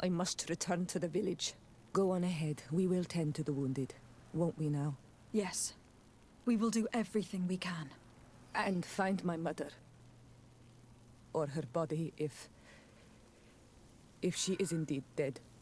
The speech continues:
Speaker 2: Look at this massacre. How?
Speaker 1: Find her banner. It bears the symbol of our clan.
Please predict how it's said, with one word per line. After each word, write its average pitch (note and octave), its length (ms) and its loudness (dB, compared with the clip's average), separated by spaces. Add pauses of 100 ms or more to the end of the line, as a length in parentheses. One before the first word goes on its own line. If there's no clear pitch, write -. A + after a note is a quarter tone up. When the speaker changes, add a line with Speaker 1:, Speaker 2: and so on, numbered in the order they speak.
(200)
Speaker 2:
Look D#4+ 300 -10
at - 80 -14
this - 220 -8
massacre. A3 680 -2 (1300)
How? C#4 600 -2 (600)
Speaker 1:
Find G#3+ 260 4
her G3 140 2
banner. E3+ 380 2 (800)
It - 180 -2
bears G3 240 2
the F#3+ 100 0
symbol F3+ 380 2
of F3 120 -2
our D#3 100 -2
clan. C#3+ 320 -4